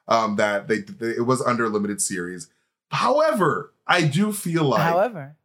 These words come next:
Speaker 1: they are gonna do a season two eventually. I think that season two,
Speaker 2: Mm-hmm.
Speaker 1: there's just too many threads that were left behind, like,
Speaker 2: Yeah.
Speaker 1: that were very personal to Mark, but, like, Jake Lockley and his inner struggle. Like, eh, we know from, um,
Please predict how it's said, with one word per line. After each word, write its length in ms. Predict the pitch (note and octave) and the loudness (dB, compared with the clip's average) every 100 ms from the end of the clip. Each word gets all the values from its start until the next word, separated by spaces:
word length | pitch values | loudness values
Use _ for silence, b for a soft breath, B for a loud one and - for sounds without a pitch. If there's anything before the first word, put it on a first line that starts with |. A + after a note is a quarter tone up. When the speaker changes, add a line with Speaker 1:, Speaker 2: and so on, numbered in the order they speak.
| - | -6
Speaker 1:
they 220 | B2 A#2+ | -2 0
are 240 | G#2+ A2+ | 2 0
gonna 200 | G#2+ G#2 | 0 -2
do 180 | G2+ G#2 | -2 -4
a 60 | F#2+ | -4
season 300 | G#2 G2 G2 | -6 -6 -8
two 260 | - G2 | -6 -4
eventually. 560 | F#2+ G2 F#2+ - E2+ D2+ _ | -4 -6 -8 -10 -16 -20 _
I 100 | G2 | -6
think 240 | G2+ C#3 C#3 | -2 -2 0
that 160 | B2 | -2
season 340 | - B2 A2 G#2+ | -2 -6 -4 -8
two, 360 | G2+ G#2+ G2 F#2+ | -6 -4 -4 -6
Speaker 2:
Mm-hmm. 160 | F#2+ - _ _ | -12 -20 _ _
Speaker 1:
there's 140 | C3+ | 0
just 200 | D3+ - | 0 -2
too 140 | - F3+ | -2 0
many 580 | F3+ E3 D3 C3 G#2+ - _ _ _ _ _ _ - | 2 2 0 0 -4 -10 _ _ _ _ _ _ -4
threads 520 | B2 A2+ A#2+ C#3 C#3+ | 0 2 0 -2 -2
that 180 | C3+ A#2+ | 0 2
were 140 | A#2 | 0
left 380 | G#2+ A2 A#2 - | 2 0 0 -4
behind, 640 | G#2 G2 F#2+ G2 A2+ C3+ - _ _ | -4 -2 -4 -4 -4 -8 -12 _ _
like, 120 | A2+ | 0
Speaker 2:
Yeah. 100 | D#3+ | 2
Speaker 1:
that 160 | B2+ A#2 | 2 4
were 260 | A2 G#2 A2 | 2 0 -2
very 360 | A#2 A#2+ A2+ | 0 0 -2
personal 580 | G#2 - A2+ G#2+ A2 G2+ | -6 -6 -4 -4 -4 -6
to 160 | - G#2 | -4 -4
Mark, 360 | F#2+ F#2+ F#2+ - | -2 -4 -6 -10
but, 120 | - | -6
like, 200 | G#2 - | -6 -6
Jake 260 | G#2 G2+ | -8 -8
Lockley 600 | G2+ G2 G2 G2+ G2 G2 b b | -2 -2 -2 -4 -4 -6 b b
and 100 | G2+ | -8
his 160 | A2 G#2+ | -6 -4
inner 140 | A2 G#2+ | -4 -6
struggle. 380 | - G2+ G2 G2+ | -2 -2 0 -2
Like, 220 | G2+ - | -2 -4
eh, 120 | G#2+ - | -10 -6
we 160 | G#2 | -4
know 240 | G#3 G#3 G#3 | -2 -2 -2
from, 240 | A2 G2 | -2 -2
um, 400 | F#2 F2+ F2+ E2+ | -4 -6 -8 -14